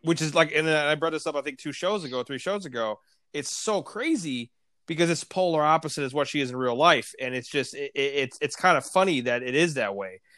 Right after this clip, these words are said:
And, um, yeah, if she just gets a little more polish in the ring, like, it, it, she doesn't need to be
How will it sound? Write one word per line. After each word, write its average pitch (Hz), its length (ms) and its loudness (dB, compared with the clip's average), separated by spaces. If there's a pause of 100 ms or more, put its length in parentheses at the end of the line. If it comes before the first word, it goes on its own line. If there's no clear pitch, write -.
(220)
And, 131 340 2
um, 117 540 0 (440)
yeah, 202 260 4
if 156 120 0
she 302 220 -2
just 339 260 0
gets 180 340 0
a 131 140 -4
little 175 720 2 (380)
more 156 300 2
polish 143 520 -2
in 120 100 -10
the 107 80 -8
ring, 101 340 -8
like, 107 340 -2
it, - 240 -12 (220)
it, - 520 0 (440)
she - 100 10
doesn't 262 240 10
need 214 160 10
to 180 80 10
be 151 420 10